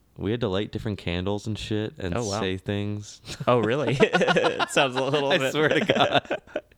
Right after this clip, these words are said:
Speaker 2: So there were actually rituals.
Speaker 1: But I think that they were totally stolen from, like, Native Americans.
Speaker 2: Hmm.
Speaker 1: Um, so I don't know how chill that was, but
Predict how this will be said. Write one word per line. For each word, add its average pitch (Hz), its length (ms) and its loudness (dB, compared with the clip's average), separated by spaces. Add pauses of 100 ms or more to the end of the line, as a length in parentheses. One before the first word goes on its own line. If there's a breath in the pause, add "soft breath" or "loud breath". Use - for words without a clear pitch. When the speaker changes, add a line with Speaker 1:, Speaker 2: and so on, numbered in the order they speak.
(460 loud breath)
Speaker 2:
So 110 120 -2
there 104 180 0
were 107 220 0
actually 117 340 -4
rituals. 120 640 -8
Speaker 1:
But 110 120 4
I 110 80 2
think 127 220 -2
that 165 180 -4
they 147 320 0
were 113 300 -2 (160)
totally 104 400 0
stolen 90 440 -2
from, 95 160 -6
like, 87 180 -4
Native 85 280 -2
Americans. 87 800 -6 (1500 soft breath)
Speaker 2:
Hmm. 95 60 -2
Speaker 1:
Um, 95 580 -6 (500)
so - 180 -8
I 95 40 0
don't 101 120 -2
know 104 80 -2
how 98 120 -2
chill 95 360 -4
that 85 240 -4
was, 107 580 -8
but 85 420 -2